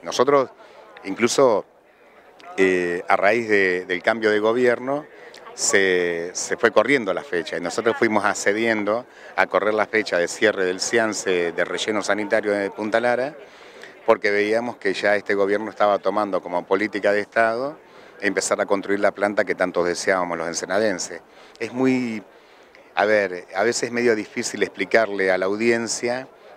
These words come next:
lo que significa tener un relleno sanitario en una localidad turística.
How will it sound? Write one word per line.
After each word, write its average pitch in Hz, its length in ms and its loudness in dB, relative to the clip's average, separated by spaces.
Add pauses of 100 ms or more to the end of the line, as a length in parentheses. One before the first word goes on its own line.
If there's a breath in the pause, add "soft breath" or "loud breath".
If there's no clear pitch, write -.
lo 95 120 2
que 95 80 -2
significa 98 500 0
tener 95 240 0
un 95 140 -4
relleno 92 360 -2
sanitario 92 460 0
en 92 40 -4
una 87 100 0
localidad 85 440 0
turística. 87 540 -8